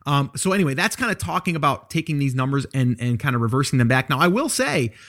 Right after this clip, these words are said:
the reviews didn't really scare me here, Chris. Um, I mean, there's some that are, like, the, you know, the top player there is, like, eight hundred and seventy-five, you know, what's he got there? Like, five hundred. Um, another one, I think he has, uh,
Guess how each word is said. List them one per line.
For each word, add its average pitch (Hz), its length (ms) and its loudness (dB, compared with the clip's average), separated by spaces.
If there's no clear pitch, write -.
the 196 100 8
reviews 220 360 6
didn't 247 220 2
really 214 180 4
scare 226 340 0
me 117 120 2
here, 95 180 4
Chris. - 400 -2
Um, 131 280 4
I - 60 6
mean, 185 140 10
there's 185 200 6
some 220 280 4
that 208 160 4
are, 175 140 4
like, 151 200 0
the, 139 320 2
you 131 100 -2
know, 123 80 0
the 120 100 -2
top - 300 -4
player 131 280 -4
there 117 180 -4
is, 107 100 -6
like, 113 180 -8
eight 143 140 -4
hundred 127 240 0
and 117 80 -2
seventy-five, 180 800 0
you 131 40 0
know, 113 380 -2
what's 123 180 -8
he 107 140 -2
got 92 340 -4
there? 101 280 -4
Like, 87 180 -8
five 139 380 2
hundred. 185 680 2
Um, 120 500 2
another 147 340 2
one, 143 260 0
I 139 100 2
think 139 320 -6
he 131 100 0
has, 127 580 -2
uh, 117 460 -2